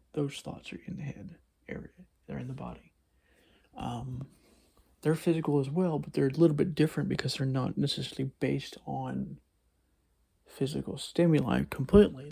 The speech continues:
Like, there will be times where it is like, "Oh, I have to do this and do this," or whatever, but,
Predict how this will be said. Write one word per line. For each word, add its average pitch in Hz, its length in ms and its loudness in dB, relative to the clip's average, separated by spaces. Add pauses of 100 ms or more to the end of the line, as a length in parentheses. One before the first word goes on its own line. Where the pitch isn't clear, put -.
Like, - 280 -16 (400)
there 147 140 0
will 151 180 2
be 147 120 -2
times - 320 -6
where - 140 -4
it 82 80 0
is 78 160 0
like, - 160 -10
"Oh, - 140 -6
I - 60 -10
have - 120 -18
to - 80 -12
do - 160 -6
this 143 240 0
and - 100 -8
do - 100 -10
this," - 280 -12
or - 60 -14
whatever, - 380 -12
but, - 200 -10